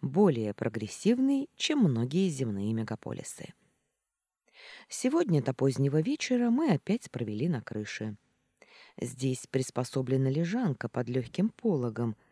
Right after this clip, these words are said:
который быстро можно свернуть, чтобы наблюдать звёзды. Небо чистое — зато Сиана в мутной багряной дымке. Ого! Светящаяся точка стремительно разрезает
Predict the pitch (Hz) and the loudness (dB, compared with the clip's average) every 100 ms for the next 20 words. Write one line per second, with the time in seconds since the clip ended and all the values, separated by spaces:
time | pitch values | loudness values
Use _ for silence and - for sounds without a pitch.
0 | _ _ - 143 131 127 123 120 208 - | _ _ -2 0 0 0 -2 -4 -4 -6
1 | 123 123 123 117 117 - 120 120 202 339 | -4 -2 -2 -4 -8 -6 -4 0 2 0
2 | - - - - 339 196 123 - 110 117 | -6 -20 -18 -6 -2 0 -2 -4 -6 -4
3 | 139 - - 101 - - 107 _ _ _ | -6 -10 -10 -10 -10 -14 -16 _ _ _
4 | _ _ _ 110 120 247 117 - - 180 | _ _ _ -4 -4 -4 -6 -8 -6 -6
5 | - 175 170 165 - _ _ _ _ 117 | -6 -4 -2 -4 -10 _ _ _ _ -4
6 | 135 - 117 - - 107 113 185 131 - | -2 -2 -4 -6 -6 -4 -2 -2 -4 -8
7 | - - 117 107 123 190 - 131 120 117 | -20 -14 -10 -4 0 0 -2 -4 -2 -4
8 | 110 143 185 175 165 143 208 131 - - | -4 -2 0 0 -2 -2 -2 -2 -8 -16
9 | - _ _ _ _ _ - 123 110 101 | -18 _ _ _ _ _ -6 -4 -4 -8
10 | 180 - 117 160 127 _ _ _ _ - | -10 -6 -2 -2 -4 _ _ _ _ -20
11 | - - - 135 - 180 190 - 117 120 | -20 -10 -4 -4 -2 0 0 -2 -2 -2
12 | - 117 - 247 - - - - - - | -2 -8 -2 -4 -4 -8 -10 -12 -18 -16
13 | - - 123 190 220 - 123 127 120 123 | -10 -2 4 4 4 2 -2 0 -2 -4
14 | - 110 101 180 220 117 | -4 -4 -2 0 0 -2